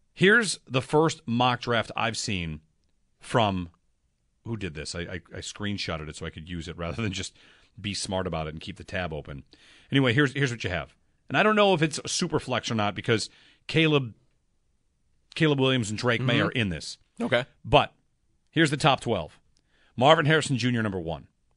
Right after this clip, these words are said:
Speaker 1: Caleb Williams, Drake May two and three. That must be super flex.
Speaker 2: I, I think it probably is.
Speaker 1: Okay.
Speaker 2: Two, two quarterbacks, I'm sure. Yeah.
Speaker 1: Malik Neighbors, wide receiver. Brock Bowers,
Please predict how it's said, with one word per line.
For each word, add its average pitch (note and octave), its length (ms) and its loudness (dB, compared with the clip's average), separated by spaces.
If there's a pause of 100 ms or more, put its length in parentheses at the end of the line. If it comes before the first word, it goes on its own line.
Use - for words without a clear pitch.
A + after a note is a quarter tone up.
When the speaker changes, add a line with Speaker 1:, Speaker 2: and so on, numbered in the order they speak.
(240)
Speaker 1:
Caleb D3+ 340 4
Williams, C#3+ 280 2
Drake B2 260 -2
May A2+ 160 -2
two G#2 240 -4
and F2+ 100 -4
three. D#2 300 -12 (140)
That A2 80 -8
must A#2+ 180 -2
be G#2 80 -4
super F#2 240 -8
flex. - 460 -14 (100)
Speaker 2:
I, C3 240 2
I - 40 -2
think A#2+ 200 -4
it A2+ 80 -8
probably F2+ 360 -6
is. G#2+ 120 -6
Speaker 1:
Okay. - 60 0
Speaker 2:
Two, F3+ 120 2
two D#3 200 -2
quarterbacks, G2 500 -2
I'm G2 60 -10
sure. - 340 -16
Yeah. - 100 -8
Speaker 1:
Malik D#3 300 2
Neighbors, A2 540 0 (360)
wide G2+ 180 -2
receiver. E2+ 360 -10 (1160)
Brock C#3+ 200 4
Bowers, G#2 460 2